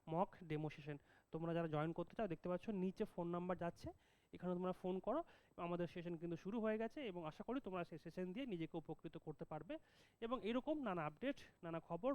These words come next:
প্রাইমারি শিক্ষা অথবা এসএলএসটি সমস্ত কিছু নিয়ে আমরা তোমাদের জন্য নিয়ে আসি সবার আগে। তো যদি ভালো লাগে অবশ্যই আমাদের চ্যানেলটি সাবস্ক্রাইব করো,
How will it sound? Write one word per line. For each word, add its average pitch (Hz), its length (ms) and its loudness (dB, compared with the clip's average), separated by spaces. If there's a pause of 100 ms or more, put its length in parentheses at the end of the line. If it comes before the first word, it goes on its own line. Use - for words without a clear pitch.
প্রাইমারি 165 380 2 (140)
শিক্ষা 190 280 -4 (440)
অথবা 185 300 0 (300)
এসএলএসটি 196 460 0
সমস্ত 254 340 2
কিছু 196 240 0
নিয়ে 165 160 4
আমরা 156 220 2
তোমাদের 160 240 2
জন্য 160 200 2
নিয়ে 180 120 6
আসি 185 200 0 (140)
সবার 160 240 2
আগে। 156 220 0 (420)
তো 156 60 0 (580)
যদি 175 240 4
ভালো 220 200 6
লাগে 240 180 6
অবশ্যই 214 320 4
আমাদের 196 200 4
চ্যানেলটি 175 260 4
সাবস্ক্রাইব 190 460 0
করো, 247 140 4